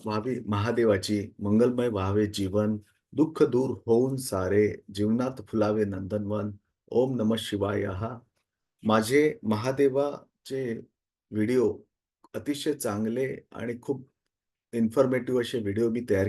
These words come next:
केलेले आहे. त्याच्यामध्ये प्रत्येक नंबरसाठी महादेवाची कोणती आरा-, कशा पद्धतीने आराधना करायची ते त्याच्यामध्ये वर्णविले आहे.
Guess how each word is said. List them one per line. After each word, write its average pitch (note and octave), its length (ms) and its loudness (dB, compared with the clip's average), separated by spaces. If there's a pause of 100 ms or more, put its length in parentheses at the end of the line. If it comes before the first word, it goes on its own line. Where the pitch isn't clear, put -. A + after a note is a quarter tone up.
केलेले F#2+ 320 0
आहे. F#2 360 -4 (500)
त्याच्यामध्ये C#3 800 6 (280)
प्रत्येक D#3 600 2 (500)
नंबरसाठी C3 840 0 (600)
महादेवाची B2+ 1120 0
कोणती A#2+ 320 0
आरा-, A2 260 2 (100)
कशा A#2 200 0
पद्धतीने A#2 460 -2
आराधना G2 380 -4
करायची G#2+ 360 -2
ते A#2 300 -2
त्याच्यामध्ये G#2 640 -2
वर्णविले G#2+ 520 0
आहे. G2 320 -2